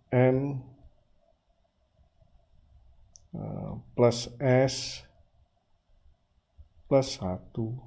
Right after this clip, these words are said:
Lagi penyebutnya itu. S plus dua habis tempatnya. S plus satu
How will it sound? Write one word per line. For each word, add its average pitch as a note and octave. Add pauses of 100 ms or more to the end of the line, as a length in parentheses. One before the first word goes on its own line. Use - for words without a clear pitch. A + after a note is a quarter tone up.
(4000)
Lagi A#2+
penyebutnya A2
itu. G#2 (1120)
S B2
plus A2+
dua G#2+
habis - (880)
tempatnya. G#2 (1800)
S B2
plus B2
satu A#2